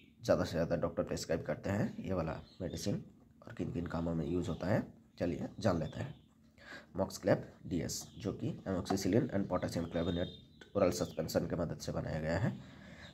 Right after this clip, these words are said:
जिसके मार्केटिंग में मार्केट किया है, अ, सन्स फार्मास्यूटिकल कंपनी ने, उम, जो कि एक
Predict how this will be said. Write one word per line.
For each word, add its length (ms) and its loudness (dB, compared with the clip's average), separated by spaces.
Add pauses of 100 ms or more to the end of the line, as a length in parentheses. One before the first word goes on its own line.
जिसके 360 0
मार्केटिंग 440 4
में 80 8
मार्केट 400 0
किया 160 0
है, 140 6
अ, 1700 0
सन्स 260 4
फार्मास्यूटिकल 640 2
कंपनी 400 0
ने, 100 8 (800)
उम, 360 -2
जो 180 0
कि 200 2
एक 280 2